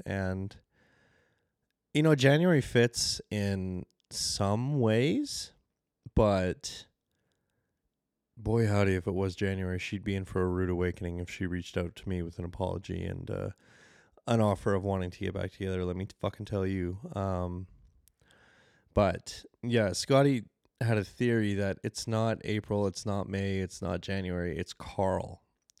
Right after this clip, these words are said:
And I had a good chuckle at first because I was like, "Oh, you know, I never really considered that." And then I,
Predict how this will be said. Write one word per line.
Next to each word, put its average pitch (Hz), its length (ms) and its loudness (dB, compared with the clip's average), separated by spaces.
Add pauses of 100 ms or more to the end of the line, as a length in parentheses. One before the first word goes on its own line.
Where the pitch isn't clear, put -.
(120)
And 101 520 0 (1300)
I 127 80 6
had 190 120 6
a 151 40 4
good 127 140 2
chuckle 120 400 2
at 80 100 -8
first 113 520 4
because 107 320 -6
I 101 140 2
was 90 200 -4
like, 98 180 -4
"Oh, - 100 -2
you 113 120 0
know, 98 140 0
I 104 60 0
never 90 320 0
really 90 420 -4 (140)
considered 117 480 0
that." 90 300 -4
And 104 180 -4
then 95 320 -4 (1800)
I, 117 160 4